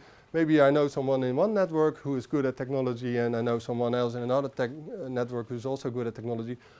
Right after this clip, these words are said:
Combine these knowledges, bring these people together. I'm a kind of co-, co-, coordinator, orchestrator of that innovation.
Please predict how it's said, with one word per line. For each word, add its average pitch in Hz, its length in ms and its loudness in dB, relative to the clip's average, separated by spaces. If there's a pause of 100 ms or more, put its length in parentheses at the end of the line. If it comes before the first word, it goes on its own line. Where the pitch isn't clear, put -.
(100)
Combine 165 400 4
these 165 200 0
knowledges, 151 420 0
bring 170 240 2
these 196 140 -6
people 170 280 -6
together. 131 600 4 (440)
I'm 190 280 4
a 170 40 2
kind 165 240 2
of 147 160 -2 (140)
co-, 156 300 4
co-, 165 280 -4 (120)
coordinator, 151 640 2
orchestrator 147 840 0
of 131 140 -4
that 131 160 2
innovation. 139 800 0